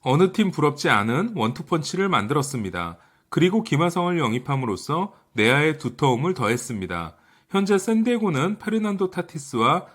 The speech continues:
초장기 계약을 진행하고 있는데요. 현재 알려지고 있는 계약 규모는 십일 년 삼억 이천만 달러에 달하고 있습니다.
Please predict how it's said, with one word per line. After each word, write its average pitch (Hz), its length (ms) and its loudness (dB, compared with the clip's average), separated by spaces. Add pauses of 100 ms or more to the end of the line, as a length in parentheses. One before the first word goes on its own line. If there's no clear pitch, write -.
(180)
초장기 233 480 -2
계약을 139 380 2
진행하고 143 520 -2
있는데요. 120 640 0 (260)
현재 220 320 4
알려지고 160 540 2
있는 165 180 -4
계약 127 300 -2
규모는 123 640 0
십일 220 380 0
년 156 240 2
삼억 208 380 -2
이천만 156 440 -2
달러에 123 440 0
달하고 131 380 2
있습니다. 92 640 -4